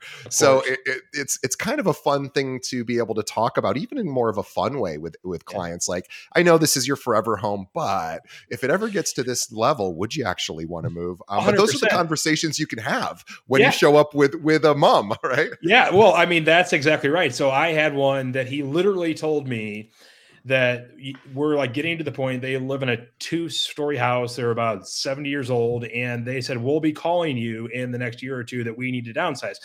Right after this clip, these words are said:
Speaker 1: So you always say, or you, not you necessarily, but the general market says that, "Hey, nothing's happening," and that's just not true. You always have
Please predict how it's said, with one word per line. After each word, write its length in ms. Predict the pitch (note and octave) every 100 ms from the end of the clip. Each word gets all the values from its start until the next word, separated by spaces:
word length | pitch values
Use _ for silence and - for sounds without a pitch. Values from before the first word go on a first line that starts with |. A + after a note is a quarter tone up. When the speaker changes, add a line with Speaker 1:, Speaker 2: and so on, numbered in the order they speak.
| -
Speaker 1:
So 300 | - G#3+ E3 - - _ _ _ _ _ _
you 300 | E3 F#3+ F#3
always 300 | F3+ G#3+ F#3
say, 200 | F#3 E3+ C#3+ -
or 220 | D3 C3 B2
you, 240 | C3+ D3
not 380 | C3+ C3 B2+ B2
you 160 | F3
necessarily, 340 | D#3+ D3 D#3 D3+
but 160 | D3+
the 140 | D3 C#3+
general 480 | A#2+ C#3 F#3+ F#3+ D#3+
market 380 | D#3 D#3+ C#3+
says 500 | - C#3 B2+ B2 A2
that, 220 | A2 A#2+ A2+
"Hey, 380 | D#3+ D3+ B2+
nothing's 540 | A#2 A#2 C#3 D#3 D#3 A#2+
happening," 440 | C3+ D3+ C3+ A#2+ B2
and 120 | C#3
that's 180 | D3 C#3+
just 140 | B2
not 180 | B2+ -
true. 140 | C#3+
You 180 | A#2+ A2
always 340 | C#3+ B3 F#3+
have 460 | - C3 C3 B2+ A#2+